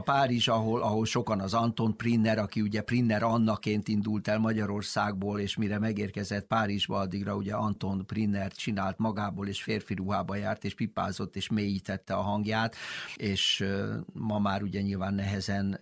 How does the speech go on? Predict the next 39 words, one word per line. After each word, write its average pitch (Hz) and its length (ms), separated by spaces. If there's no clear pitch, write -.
megítélhető, 101 840
hogy 101 160
egyszerűen 104 460
csak 101 220
azért, 101 540
mert 101 280
hogy 104 160
ő 107 100
ráadásul 110 400
szobrász 110 520
volt, 98 240
tehát 92 300
az 92 120
még 104 260
nehezebb 98 540
pálya 92 400
ugye 92 340
egy, 98 280
egy 92 220
nőnek, 104 440
hogy, 104 240
hogy 107 180
egyszerűen 101 420
férfiként 101 760
jobban 104 420
eladhatónak 101 1040
gondolta 101 520
a 101 80
saját 104 420
munkáit, 101 480
vagy 101 200
hogy 98 160
ott 98 140
tényleg 101 380
volt 98 260
egy 101 140
ilyen 98 200
transz 95 840
neműség 98 1080